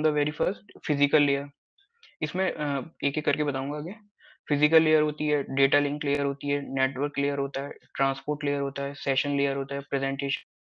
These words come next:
application। अब इसके corresponding एक और मॉडल था टीसीपी आईपी model। उसमें बस अंतर ये था कि जो, अ, लेयर फ़ाइव, सिक्स, सेवन है उनको, अ, combine कर दिया application layer में।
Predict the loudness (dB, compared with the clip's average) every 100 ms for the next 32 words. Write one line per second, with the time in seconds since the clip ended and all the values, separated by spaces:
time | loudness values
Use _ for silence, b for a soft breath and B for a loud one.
0 | _ -8 -6 -4 -6 -8 -10 -12 -16 B
1 | B B -8 -2 -2 2 6 6 6 0
2 | 2 0 0 0 2 4 4 4 2 0
3 | -4 0 -2 0 0 2 2 2 -4 -2
4 | -2 -2 -6 _ B B B -6 -2 0
5 | 2 2 0 -10 -4 0 2 2 2 0
6 | -2 -6 -8 _ _ -4 0 -2 -2 -2
7 | 0 4 2 2 0 0 2 -2 0 2
8 | 4 2 -6 -8 -6 -4 -6 -2 -2 0
9 | -2 -4 _ _ _ -2 2 4 2 4
10 | 2 2 4 4 2 0 2 2 0 0
11 | -2 -2 -8